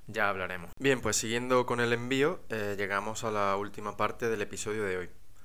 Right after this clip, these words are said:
Eh, tanto fabricantes como empresas de consolidación, eh,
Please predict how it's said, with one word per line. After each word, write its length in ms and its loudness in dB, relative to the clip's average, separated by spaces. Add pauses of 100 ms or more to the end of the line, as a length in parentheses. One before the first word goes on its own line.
(260)
Eh, 200 -4
tanto 400 -4
fabricantes 720 0
como 460 -6
empresas 420 -4
de 120 -4
consolidación, 760 -2 (220)
eh, 600 -6